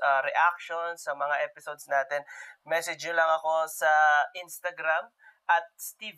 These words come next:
Cardona eighty-eight. That's S T E V E C A R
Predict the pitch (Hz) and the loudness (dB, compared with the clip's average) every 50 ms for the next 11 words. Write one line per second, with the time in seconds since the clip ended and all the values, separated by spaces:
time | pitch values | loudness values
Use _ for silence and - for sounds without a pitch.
0 | _ _ _ - 180 170 175 170 160 143 165 170 170 175 180 180 175 - 165 165 | _ _ _ -4 -2 -2 0 -2 -2 -4 -4 -4 -2 -2 -4 -6 -6 -8 -12 -18
1 | 160 _ - 151 _ - 208 214 - _ _ 147 160 143 143 - - - - _ | -18 _ -20 -20 _ -16 -16 -16 -18 _ _ -6 -4 -4 -4 -6 -10 -16 -14 _
2 | - 156 151 - - - - - 165 156 143 _ - 160 151 143 135 143 151 147 | -8 -8 -8 -8 -12 -16 -18 -20 -20 -20 _ _ -20 -20 -20 -20 -20 -20 -20 -20
3 | 147 _ 208 254 277 269 - - _ _ - - - 220 208 190 - _ - 180 | -18 _ -10 -10 -10 -10 -14 -20 _ _ -16 -14 -14 -14 -14 -16 -14 _ -8 -8
4 | 165 160 - - - 208 226 | -8 -8 -6 -2 -2 -2 -2